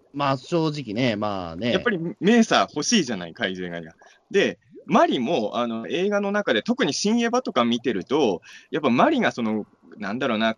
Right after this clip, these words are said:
Speaker 2: 娯楽活劇アニメとしてすごいエンジンになってるのは間違いないし、
Speaker 1: うん。
Speaker 2: エンタメとしてマリがすごい頑張ってくれてるんだけど、僕の中ではその、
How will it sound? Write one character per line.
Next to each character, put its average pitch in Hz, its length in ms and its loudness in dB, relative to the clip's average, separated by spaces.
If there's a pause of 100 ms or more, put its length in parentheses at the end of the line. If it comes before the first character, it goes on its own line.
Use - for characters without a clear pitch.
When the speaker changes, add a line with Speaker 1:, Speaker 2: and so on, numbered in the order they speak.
Speaker 2:
娯 131 160 2
楽 226 300 2
活 - 320 -8
劇 214 340 0
ア 208 100 2
ニ 196 140 2
メ 127 120 -2
と 117 100 -6
し - 80 -10
て 104 100 -6
す - 240 -4
ご 277 140 2
い 123 220 4 (120)
エ 143 120 6
ン 147 100 -2
ジ 120 120 2
ン 107 40 4
に 101 80 2
な 104 140 0
っ - 40 -8
て 101 120 -4
る 95 60 0
の 87 120 -2
は 90 60 0
間 135 260 -2
違 101 40 0
い - 20 -2
な 110 140 2
い 90 80 -4
し、 151 360 0 (220)
Speaker 1:
う 131 80 -2
ん。 - 40 2
Speaker 2:
エ - 40 6
ン 190 180 2
タ 202 100 0
メ 202 120 -8
と 202 140 0
し - 80 -6
て 180 120 4
マ 165 140 4
リ 185 100 2
が 113 120 2
す - 140 -8
ご 220 100 2
い 208 60 2
頑 147 180 2
張 147 80 0
っ - 60 -2
て - 120 -4
く 123 140 -6
れ 110 120 -2
て - 140 -4
る 101 120 -2
ん 98 40 -4
だ 95 120 -4
け 90 120 -4
ど、 127 240 4 (640)
僕 226 300 6
の 381 120 2
中 381 260 0
で 131 80 4
は 117 60 2
そ 117 120 -4
の、 113 320 -2